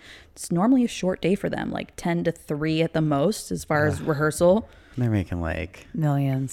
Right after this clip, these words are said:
Speaker 2: especially at Big Bang Theory when they made
Speaker 3: Oh,
Speaker 2: a million
Speaker 3: a million
Speaker 2: an
Speaker 3: an
Speaker 2: episode.
Speaker 3: episode.
Speaker 2: Can you
Speaker 1: Oof, da.
Speaker 2: imagine?
Speaker 3: Ugh.
Speaker 1: To be one of them.
Speaker 3: Yeah.
Speaker 2: Well, everyone, make sure you watch Will and Grace.
Speaker 3: Yes.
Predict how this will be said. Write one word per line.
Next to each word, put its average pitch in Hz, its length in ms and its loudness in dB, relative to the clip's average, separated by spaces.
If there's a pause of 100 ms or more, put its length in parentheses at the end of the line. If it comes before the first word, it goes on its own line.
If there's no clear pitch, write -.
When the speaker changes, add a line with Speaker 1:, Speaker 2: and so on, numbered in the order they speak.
(120)
Speaker 2:
especially 113 300 0
at 98 80 -2
Big 90 160 0
Bang 85 200 -2
Theory 98 300 0
when 92 160 0
they 87 100 0
made 87 140 0
Speaker 3:
Oh, - 40 6
Speaker 2:
a 156 140 6
million 139 280 2
Speaker 3:
a - 20 2
million 151 220 2
Speaker 2:
an 147 100 0
Speaker 3:
an 143 120 0
Speaker 2:
episode. 135 440 0
Speaker 3:
episode. - 320 -10
Speaker 2:
Can 160 140 -4
you 302 80 8
Speaker 1:
Oof, - 260 10
da. 180 160 4
Speaker 2:
imagine? 117 200 -4 (420)
Speaker 3:
Ugh. 156 300 0 (1120)
Speaker 1:
To - 160 -4
be 208 340 0
one 180 240 -4
of 165 80 -2
them. 143 460 0
Speaker 3:
Yeah. 127 380 -6 (1200)
Speaker 2:
Well, 127 100 0
everyone, 131 160 2
make 127 120 4
sure 147 140 4
you 143 100 8
watch 113 280 8
Will 113 80 8
and 120 120 4
Grace. 95 460 0 (100)
Speaker 3:
Yes. - 640 2